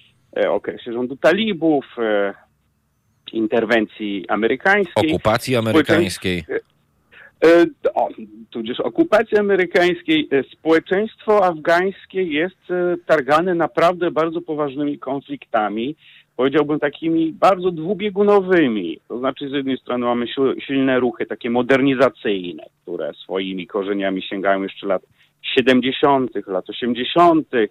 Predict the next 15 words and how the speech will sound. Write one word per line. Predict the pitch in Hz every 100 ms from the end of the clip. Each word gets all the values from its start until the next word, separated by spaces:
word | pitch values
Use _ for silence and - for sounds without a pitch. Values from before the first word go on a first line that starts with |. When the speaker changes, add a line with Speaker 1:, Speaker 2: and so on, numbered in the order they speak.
| _ _ _ _ _ -
Speaker 1:
E, | 123 120 117
mamy | 127 139 156
takie | 147 - 139
bardzo | 147 147 139 156 151 147 -
silne | 156 151 151
ruchy | 147 147 - 151 151 147 -
tradycjonalistyczne, | 160 139 - 160 156 170 175 - 226 - 147 131
które | 123 _ 131 127 123 120
wolałyby | 127 123 127 127 123 117 123
jednak | 117 110 117 120 117 - -
utrzymywać | 117 - 131 135 123 120
społeczeństwo | - 123 117 131 120 - 117
w |
takich | - 117 123 120
bardzo | 127 127